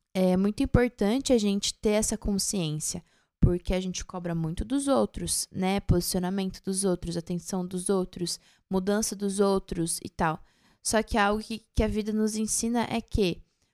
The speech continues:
quando eu amadureço, o que os outros fazem ou deixam de fazer,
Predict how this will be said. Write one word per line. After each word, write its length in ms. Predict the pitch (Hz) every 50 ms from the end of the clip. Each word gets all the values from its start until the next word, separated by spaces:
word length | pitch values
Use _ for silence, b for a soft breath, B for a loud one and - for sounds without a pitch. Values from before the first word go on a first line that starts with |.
| _ _ _
quando 380 | - 254 269 302 311 285 - -
eu 200 | - 233 247 277 330
amadureço, 1040 | 349 311 254 208 190 180 175 175 175 185 220 277 302 - - - - 185 170 160 - - _ _ _ _ _ _ _ _ _ _ _ _ _ _ _ _ _ _ _ _ _ _ -
o 160 | 202 269 294
que 160 | - - 359
os 100 | 330 262
outros 340 | 262 233 226 - 220 208 -
fazem 540 | - - 208 208 247 277 262 - 240 214 202
ou 60 | 190
deixam 280 | 180 185 185 - 190 185
de 120 | - -
fazer, 600 | - - 196 170 165 175 202 226 240 233 226 -